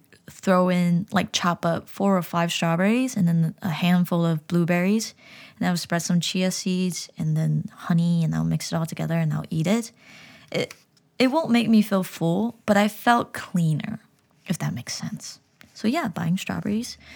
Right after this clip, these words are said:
and splurging on fruits was one of the things that I was grateful for. It was a conscious choice that I made. Next one, do, <laughs> doing a little dancey dance after breakfast. True. One time I woke up and I was feeling different.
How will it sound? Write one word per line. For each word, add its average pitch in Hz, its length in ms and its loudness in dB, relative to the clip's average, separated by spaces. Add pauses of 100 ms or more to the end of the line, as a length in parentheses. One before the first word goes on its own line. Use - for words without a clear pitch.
(280)
and 180 100 0
splurging 180 420 -2
on 180 120 2
fruits - 360 -6
was 196 220 -6
one 196 140 2
of 214 100 2
the 220 80 -6
things 214 260 2
that 202 100 -2
I 202 60 -2
was 202 160 -4
grateful - 380 -8
for. - 300 -12 (100)
It 175 60 -4
was 175 120 0
a 170 40 -4
conscious - 520 -2
choice - 340 -10
that - 140 -10
I 202 120 -8
made. 220 240 -6 (920)
Next 220 220 4
one, - 180 -2 (600)
do, 254 200 8 (640)
<laughs> - 680 -2
doing 311 360 6
a 285 40 2
little 226 220 4
dancey 170 500 4
dance - 400 -4
after - 300 2
breakfast. - 640 -2 (120)
True. - 340 2 (200)
One 311 180 2
time 285 420 -2
I 220 60 4
woke 196 220 0
up 214 280 -2 (380)
and 202 100 4
I 202 60 4
was 190 140 2
feeling 175 420 2 (100)
different. 165 560 0